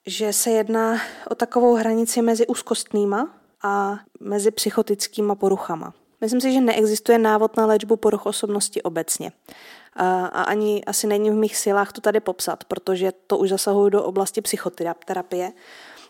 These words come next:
A tam musím nechat na každém psychologovi nebo psychoterapeutovi, aby pracoval i podle toho směru výcviku, jaký má.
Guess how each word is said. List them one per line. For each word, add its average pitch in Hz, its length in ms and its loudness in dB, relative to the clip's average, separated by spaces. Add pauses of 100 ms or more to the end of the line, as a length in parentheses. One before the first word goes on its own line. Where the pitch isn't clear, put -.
A - 60 -4
tam 220 140 2
musím 214 260 0
nechat 214 220 0
na 208 100 2
každém 208 440 2
psychologovi 202 760 2
nebo 190 260 -8
psychoterapeutovi, 185 920 -2
aby 185 180 -2
pracoval 196 520 -2
i 185 60 -4
podle 202 240 2
toho 202 280 0
směru 208 400 4
výcviku, 196 460 2
jaký 196 260 0
má. 175 280 -4